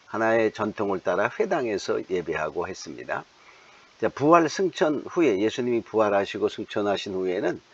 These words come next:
성령을 보내주심으로, 성령의 가-, 강림하심으로 주의 몸된 교회를 세우셨어요. 골로새서 일 장 이 절에 보면 바울이 고백합니다. "내가 이제 너희를 위하여 받은 고-,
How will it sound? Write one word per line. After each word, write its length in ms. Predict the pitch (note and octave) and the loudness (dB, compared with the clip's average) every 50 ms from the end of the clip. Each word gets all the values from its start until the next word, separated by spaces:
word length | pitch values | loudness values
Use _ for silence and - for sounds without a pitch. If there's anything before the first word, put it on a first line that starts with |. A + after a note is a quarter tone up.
| - - - - - - | -20 -20 -20 -20 -20 -12
성령을 720 | - - - E3 E3 E3 E3 E3 D#3+ D#3+ D#3 E3 D#3+ C#3 | -6 -2 2 4 4 6 6 6 6 4 4 2 2 2
보내주심으로, 720 | A2+ A#2 B2 A#2 G#2 F#2 - - F2+ E2 D#2+ D2+ G#2 A2+ | 2 2 4 4 4 2 0 -4 -8 -8 -6 -6 -8 -8
성령의 520 | - - E3 D3 C#3+ C3+ B2+ B2+ B2 A2 - | -8 -6 -4 -2 0 2 2 2 2 0 -2
가-, 200 | - G#2+ G2+ - - _ _ - _ _ _ | -6 -8 -8 -8 -10 _ _ -20 _ _ _
강림하심으로 920 | - F#2+ G2+ G2+ G2+ G2+ F#2+ F#2+ F#2 F2+ - - F#2 F2+ F#2+ A2 C#3+ - - _ _ _ _ _ _ _ _ _ _ - | -2 -2 0 0 0 0 0 -2 -2 -2 -4 -6 -6 -4 -2 -2 -4 -4 -8 _ _ _ _ _ _ _ _ _ _ -10
주의 320 | - - C3 C3 C3+ B2+ | -2 0 4 4 6 4
몸된 640 | A#2+ G#2 G2+ A#2+ C#3 C#3+ C#3+ C#3 C3+ D3 C#3+ C3+ C3 | 4 2 2 0 0 0 0 2 2 2 2 2 0
교회를 400 | - - A#2+ A#2 A2+ A#2 C#3+ C#3 | -2 0 2 2 4 4 2 0
세우셨어요. 640 | - - D#3+ D#3+ D#3 - - E2 - - - - - - - _ _ - - - - - - - - | 0 0 -2 -2 -2 -2 -2 -4 -4 -4 -8 -10 -10 -12 -16 _ _ -20 -20 -20 -20 -20 -20 -8 4
골로새서 540 | - A#2+ C3 C#3 B2+ B2+ - C3 A2+ - | 8 10 10 10 8 8 6 4 2 2
일 220 | C3 B2 A#2+ A#2+ A2+ | 0 0 0 -2 0
장 240 | - - C3 A#2 A2+ | 2 2 2 2 2
이 120 | A2 G#2+ | 0 0
절에 220 | G2+ A2+ G#2+ G#2+ | 2 2 4 4
보면 340 | G#2+ A#2+ C3+ E3 F3 - - - _ _ _ - - - - - - - _ _ _ _ | 4 4 2 2 2 0 -2 -6 _ _ _ -20 -20 -20 -20 -20 -20 -20 _ _ _ _
바울이 320 | - - G2+ A2 A#2 A2+ A#2 | 0 2 4 4 4 2 0
고백합니다. 840 | - A2+ F#2 G2+ G2 - - F2+ E2+ F2 E2+ F2 G#2+ D3+ F#3 F3+ - | -4 -2 -2 -2 -4 -4 -4 -6 -6 -6 -4 -2 0 0 -2 -2 -4
"내가 260 | - A2+ B2+ C3 D3 C#3+ | 2 2 4 6 6 4
이제 260 | C#3 C3+ B2+ D3 C#3+ | 4 2 0 -2 0
너희를 340 | B2+ B2+ B2 C3+ B2 B2+ B2 | 2 2 2 2 0 0 0
위하여 300 | A#2+ A#2+ A#2+ A#2+ A#2+ A2+ | 2 4 4 4 4 2
받은 360 | - G2+ G#2 F#2+ G#2+ G#2+ G2 | 0 -2 -2 -2 -4 -4 -4
고-, 180 | - G2+ G#2+ | -4 -4 -4